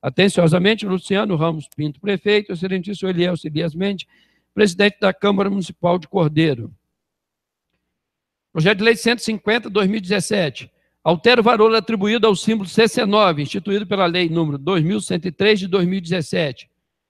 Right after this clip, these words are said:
Prefeito Municipal de Cordeiro, Estado do Rio de Janeiro, faço saber que a Câmara Municipal aprovou, e eu, sanciono a seguinte lei. Artigo primeiro. O artigo oitavo da Lei número dois mil cento e três de dois mil e dezessete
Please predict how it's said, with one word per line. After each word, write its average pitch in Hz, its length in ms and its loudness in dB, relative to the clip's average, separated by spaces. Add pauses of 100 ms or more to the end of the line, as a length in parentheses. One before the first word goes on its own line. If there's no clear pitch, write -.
(260)
Prefeito 233 400 2
Municipal 233 380 0
de 214 60 -2
Cordeiro, 214 420 2
Estado 214 360 0
do 202 60 2
Rio 240 100 -2
de 185 60 -12
Janeiro, 208 400 0
faço 202 320 -4
saber 202 460 -2 (320)
que 220 100 2
a 226 80 0
Câmara 226 340 2
Municipal 226 360 -2
aprovou, 202 560 0
e 190 140 -4
eu, 196 220 2
sanciono 208 640 -2
a 208 40 0
seguinte 208 340 -6
lei. 202 380 2 (600)
Artigo 233 440 -2
primeiro. 214 480 2 (420)
O 190 60 2
artigo 226 320 2
oitavo 240 400 4
da 208 160 -2
Lei 214 320 0 (240)
número 196 340 2
dois 185 240 2
mil 220 220 0
cento 226 240 -4
e 208 60 -8
três 214 280 2
de 185 60 -12
dois 180 200 -2
mil 175 140 -2
e 180 40 -6
dezessete 214 640 -2